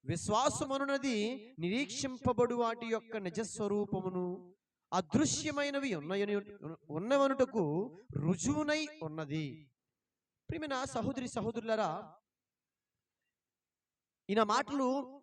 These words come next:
వింటున్నటువంటి దేవుని సంగమా, ఈ జ్ఞాపకార్థపు కూటములో ప్రియులు నానమ్మ గారు,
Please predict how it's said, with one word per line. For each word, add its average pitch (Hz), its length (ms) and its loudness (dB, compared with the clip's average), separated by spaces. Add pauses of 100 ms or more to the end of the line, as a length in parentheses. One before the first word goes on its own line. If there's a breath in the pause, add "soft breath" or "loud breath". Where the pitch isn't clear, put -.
(220)
వింటున్నటువంటి 220 1040 -4 (360)
దేవుని 254 400 2
సంగమా, 185 720 -2 (1700)
ఈ 220 80 2
జ్ఞాపకార్థపు 277 840 2
కూటములో 214 760 0 (2000)
ప్రియులు 196 640 4 (400)
నానమ్మ 240 400 2
గారు, 190 540 2